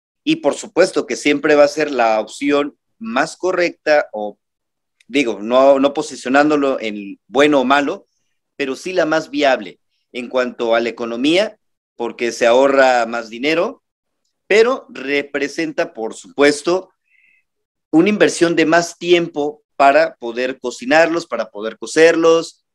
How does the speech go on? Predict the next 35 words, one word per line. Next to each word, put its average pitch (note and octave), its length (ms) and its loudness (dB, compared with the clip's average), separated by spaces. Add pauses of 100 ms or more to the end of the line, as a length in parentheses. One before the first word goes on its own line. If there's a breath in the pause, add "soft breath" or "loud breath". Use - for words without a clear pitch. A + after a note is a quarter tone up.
(360)
y E3+ 560 0
pues A#2 600 -10 (100)
eso C#3 200 -6
es C#3 120 -10
algo D3 280 0
que A2+ 160 -14
cada B2+ 220 0
vez C3 340 -2
es A#2+ 180 -12
más B2 220 -2
difícil C#3+ 720 -2
dentro C3 440 -6
de B2+ 80 -4
las G#2+ 200 -6
familias A2+ 680 0 (400)
mexicanas, D3+ 920 -2
el G#2 200 -8
tiempo, D3 360 2
la C#3 80 2
organización G#2+ 560 -4
del B2+ 140 -2
tiempo, D3+ 460 -2 (520)
pero A2+ 360 0
creo E3+ 240 -2
que D3 180 4
ahí C3+ 180 4
es D3 100 -2
donde D3 260 -2
debemos B2+ 440 -6
poner B2 460 -2
el A2 180 -6
dedo A#2+ 240 -2
en A2+ 120 -4
el G#2 100 -6
renglón C3+ 560 -2